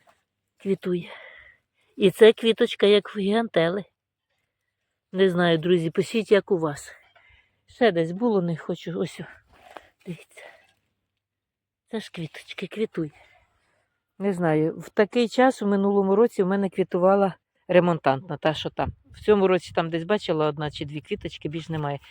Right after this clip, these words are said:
Але вона в мене квітувала, е, майже круглий сезон, з весни до осені. В цьому році вперше зібрала, і все, квітів не було взагалі.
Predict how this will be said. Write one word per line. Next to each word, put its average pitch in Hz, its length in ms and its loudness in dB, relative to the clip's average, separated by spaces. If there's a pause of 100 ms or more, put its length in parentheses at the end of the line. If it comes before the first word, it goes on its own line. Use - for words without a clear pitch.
(120)
Але 170 200 6
вона 170 220 2
в 165 40 0
мене 165 220 -2
квітувала, 170 580 -2 (520)
е, 147 220 0
майже 180 560 4 (240)
круглий 175 380 2
сезон, 156 500 -2
з 156 120 -10
весни 180 340 -2
до 160 500 0 (100)
осені. 151 480 -6 (640)
В - 40 -20
цьому 185 260 4
році 170 520 2 (200)
вперше 170 420 0
зібрала, 185 560 2 (1200)
і 196 180 0
все, 165 400 2 (140)
квітів 190 420 0
не 175 120 2
було 175 280 2
взагалі. 170 640 4